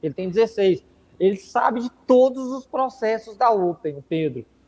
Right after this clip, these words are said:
O Denilson também. Então, essa pegada que a gente tem de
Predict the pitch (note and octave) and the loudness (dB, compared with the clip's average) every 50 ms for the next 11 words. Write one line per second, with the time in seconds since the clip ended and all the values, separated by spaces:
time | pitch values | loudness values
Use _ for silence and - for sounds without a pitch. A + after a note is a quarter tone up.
0 | _ _ _ _ - F3+ F#3+ G#3 G#3 G3+ F3 A#3 A#3 G#3 G3 G#3 A#3 A#3+ - - | _ _ _ _ -4 0 0 2 2 2 2 0 0 0 -2 -4 -6 -6 -8 -10
1 | G#3+ G3 - G3 E3 E3 F3+ G3 G3+ G3 - _ _ _ _ _ _ _ _ _ | -12 -10 -10 -8 -8 -6 -8 -8 -8 -12 -14 _ _ _ _ _ _ _ _ _
2 | _ _ _ _ _ _ - - E3 E3 - G3+ G#3+ A#3+ A#3 - C4+ B3+ - C4+ | _ _ _ _ _ _ -12 -10 -4 0 2 2 2 2 0 -2 -2 -2 -2 -2
3 | A#3+ G3 G3 G#3+ A#3 A#3 A#3+ A#3 A3 G#3+ G#3+ A3 G#3 - - G#3 G3+ G3+ F3 F#3 | 2 4 4 4 4 4 0 -4 -4 -6 -6 -8 -10 -8 -8 -6 -6 -6 -8 -6
4 | G#3 G#3 F#3+ D#3 | -6 -4 -4 -6